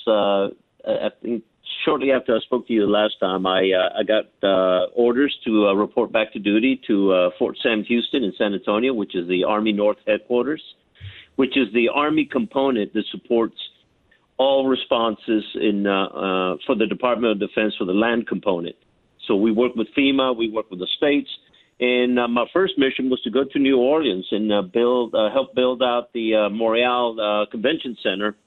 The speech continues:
and work with the, uh, great folks in, in New Orleans building a hospital capacity. Soon after that was, uh, I turned, we turned that over to the local authorities.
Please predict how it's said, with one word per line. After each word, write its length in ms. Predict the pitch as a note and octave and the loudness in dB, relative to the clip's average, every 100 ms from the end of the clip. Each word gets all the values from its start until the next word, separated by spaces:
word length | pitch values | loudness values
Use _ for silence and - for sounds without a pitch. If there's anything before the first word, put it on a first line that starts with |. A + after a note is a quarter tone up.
| _ - | _ -8
and 120 | A2 | -4
work 240 | G#2+ A#2 A#2+ | -2 -2 -2
with 140 | G#2+ | -4
the, 240 | A2 G#2+ | -2 2
uh, 440 | G#2+ G#2 G#2 G#2 G2 _ _ _ | 2 2 2 0 -4 _ _ _
great 260 | - G3+ - | -4 -2 0
folks 240 | D#3 D3+ D3+ | -2 0 -2
in, 220 | B2+ B2+ | -2 0
in 120 | A#2 | 0
New 140 | A#2+ A#2 | 2 4
Orleans 380 | C3 D3+ F#3 - - | 2 2 -2 -4 -4
building 340 | C3 B2+ C3+ | -2 0 0
a 120 | B2+ G#2+ | 0 0
hospital 420 | C#3+ F3+ - A2 | -2 -4 -6 -10
capacity. 720 | F#2+ A#2 F#2 F2 F#2 G#2+ D3 _ _ _ _ _ _ _ _ - | -8 -6 -4 -4 -4 -4 -6 _ _ _ _ _ _ _ _ -4
Soon 240 | F3+ F3 F3 | 2 2 2
after 280 | E3 - C3+ | 0 -2 0
that 220 | C#3 D#3 | 0 0
was, 160 | E3 - - | -2 -4 -2
uh, 60 | C3 | 0
I 340 | B2 A#2+ A#2+ - | 2 2 -2 -2
turned, 320 | C#3 C3+ A#2 | -4 -4 -4
we 80 | B2+ | -4
turned 260 | B2+ C#3 | -2 0
that 160 | C3+ C3 | 2 2
over 320 | B2+ C3 C3 | 2 0 -2
to 220 | A#2+ C3 | -4 -4
the 100 | A2+ | -2
local 360 | A2+ B2+ B2 B2 | 0 0 0 -2
authorities. 440 | A2+ A#2 C3 D#3 | 0 0 2 0